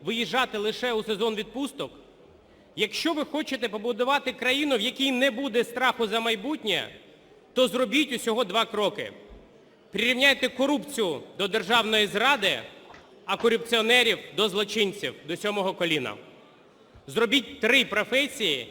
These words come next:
найбільш шанованими і високооплачуваними. Це військові, вчителі та лікарі. І найголовніше, працюйте, працюйте, працюйте, тому що ніхто, крім вас,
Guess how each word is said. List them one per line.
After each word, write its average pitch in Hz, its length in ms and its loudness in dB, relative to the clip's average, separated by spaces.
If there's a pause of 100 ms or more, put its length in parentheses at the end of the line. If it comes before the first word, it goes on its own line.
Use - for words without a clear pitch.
найбільш 202 440 0
шанованими 208 760 0 (320)
і - 20 -8
високооплачуваними. 165 1120 -2 (640)
Це 233 160 4
військові, 254 640 0 (460)
вчителі 220 580 0 (480)
та 190 120 0
лікарі. 175 480 2 (1000)
І 233 120 2
найголовніше, 233 840 2 (580)
працюйте, 226 880 0
працюйте, 202 680 0
працюйте, 170 880 -2 (440)
тому 233 220 0
що 262 140 -2
ніхто, 254 460 4
крім 220 260 -2
вас, 269 240 4